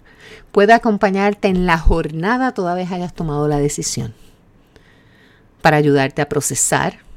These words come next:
para ayudarte a buscar la claridad, para que obtengas y ejecutes con consistencia la decisión que has tomado en beneficio de tu vida, en beneficio de tu entorno,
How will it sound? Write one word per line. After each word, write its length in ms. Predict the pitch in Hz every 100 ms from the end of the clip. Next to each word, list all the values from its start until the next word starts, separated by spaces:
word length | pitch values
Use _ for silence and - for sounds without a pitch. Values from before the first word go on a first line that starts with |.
| - - - - -
para 160 | 180
ayudarte 460 | 151 151 151 147 165
a 20 |
buscar 320 | 151 - 160
la 140 | 175 175
claridad, 580 | 165 156 139 143 165 220 _ - _ - - - _
para 200 | 185 165
que 100 | 180
obtengas 760 | 156 - 214 247 269 254 - - _ _ _ _ 185
y 140 | 170
ejecutes 580 | 160 147 180 190 220 -
con 180 | 190 180
consistencia 880 | 170 170 160 - 208 208 208 196
la 100 | 165
decisión 540 | 151 147 156 - 165 180
que 100 | 226
has 80 | 220
tomado 600 | 240 254 277 262 196 -
en 180 | 165 156
beneficio 580 | 143 139 - 202 - 196
de 140 | 160
tu 100 | 147
vida, 380 | 139 151 214 - _ _ _ _ - - _
en 180 | 170 175
beneficio 480 | 156 147 170 - 165
de 100 | 151
tu 100 | 147
entorno, 540 | 143 185 175 165 147